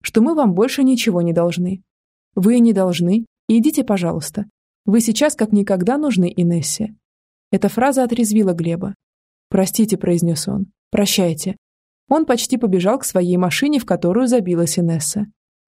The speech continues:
«Прощайте», почти шёпотом обронила Мирослава и почувствовала, как её руку жал стремительно оказавшийся рядом Морис. «Не дай бог такое пережить», сказал Миндаугас.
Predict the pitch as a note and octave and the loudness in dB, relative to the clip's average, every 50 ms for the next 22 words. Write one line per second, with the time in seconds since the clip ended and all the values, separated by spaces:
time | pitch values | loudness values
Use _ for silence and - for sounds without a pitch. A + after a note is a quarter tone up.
0 | _ _ _ _ - F#3+ G3 F#3+ - - G#3 F#3 E3+ D3+ - - G3+ - _ _ | _ _ _ _ -2 -2 -2 0 -2 -2 -2 -2 -2 -4 -6 -10 -12 -12 _ _
1 | _ _ - - F#3 - - - G3+ - - C#4+ D4+ D4 D4+ C#4+ C#4 B3+ A#3 - | _ _ -2 -2 -2 -2 0 -2 -2 -2 0 -2 -2 -2 -2 -2 -2 -2 0 -2
2 | F#3 E3 F3+ F3 F3 F#3 G3+ G#3 G3 F#3+ F#3 F3 F3 E3 - - A#3+ C4+ C4 C4 | -2 0 2 2 2 2 2 2 2 2 2 0 -2 -4 -2 0 0 0 0 0
3 | - - F3+ - F3+ F3 - B3+ C#4 - - - E3+ E3 E3 E3 G3 - _ _ | -2 -2 -2 -2 -2 -2 0 -2 -2 -2 0 -2 -2 -2 -4 -6 -8 -10 _ _
4 | _ _ - - G3 G3 A3 A3 A3 A3 A3+ B3 D#4 D#4+ - D4 C4 B3 C4+ C4 | _ _ -2 -2 -2 2 2 2 4 4 2 2 0 0 0 -2 0 2 0 0
5 | C4 C4 - G#3 G3+ G#3+ A3+ A3+ - G3+ F3+ E3+ E3 E3 - E3+ E3 F#3 A3+ A#3 | 0 -2 0 0 2 2 2 2 0 0 0 0 -2 -2 -2 -2 0 0 -2 -2
6 | - - B3+ A3+ - B3 A#3 F3+ E3+ D#3 E3+ E3+ E3+ E3+ F3 F3+ F#3 F3+ - - | -2 -2 -4 0 0 0 0 0 0 0 0 -2 -2 -2 -4 -4 -6 -6 -8 -8
7 | - _ _ _ _ _ _ _ _ _ _ - F#3+ F3+ D#3+ G#3+ B3 C4+ A#3 G#3+ | -10 _ _ _ _ _ _ _ _ _ _ -2 0 0 2 2 2 0 2 0
8 | A3+ A3 - - F#3 F3 - F#3 F3 E3+ E3+ F3 E3+ E3+ E3 E3 - - - - | 0 -2 -2 -4 -6 -4 0 0 0 0 0 -2 -2 -2 -2 -2 -4 -8 -8 -10
9 | - _ _ _ _ _ - - - F#3 F3 F3+ F3 F3 F3 F3 F3 F3 F3 F3 | -14 _ _ _ _ _ -14 -2 -2 0 0 2 0 0 2 0 0 0 -2 -2
10 | F3 F3+ - - - - - - | -4 -6 -6 -8 -8 -10 -10 -14